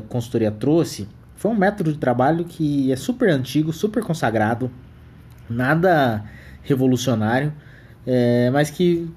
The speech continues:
talvez ninguém tinha considerado ele de forma consistente. E uma vez que a gente começou a implementar isso,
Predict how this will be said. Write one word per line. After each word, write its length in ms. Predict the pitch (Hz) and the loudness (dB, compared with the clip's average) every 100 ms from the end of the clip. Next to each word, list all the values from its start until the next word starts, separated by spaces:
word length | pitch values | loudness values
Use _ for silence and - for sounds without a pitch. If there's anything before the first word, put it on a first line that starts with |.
| - | -6
talvez 360 | - 170 185 180 | 0 2 2 2
ninguém 260 | 185 180 | 2 0
tinha 180 | 180 190 | 2 0
considerado 600 | 180 185 175 156 143 151 | 0 0 0 2 4 4
ele 160 | 139 143 | 4 2
de 100 | 131 | 0
forma 280 | 123 139 135 | -2 -2 -2
consistente. 840 | 135 127 123 - 127 160 160 - | -4 -8 -8 -6 -4 -2 -4 -4
E 240 | 120 127 | -2 -2
uma 140 | 139 135 | -2 0
vez 160 | 170 | 0
que 80 | 175 | 0
a 40 | 175 | -4
gente 60 | |
começou 240 | 175 160 160 | -2 -2 0
a 20 | |
implementar 480 | 151 135 127 135 131 | 0 -2 -2 2 2
isso, 360 | 143 - - | 0 -2 -6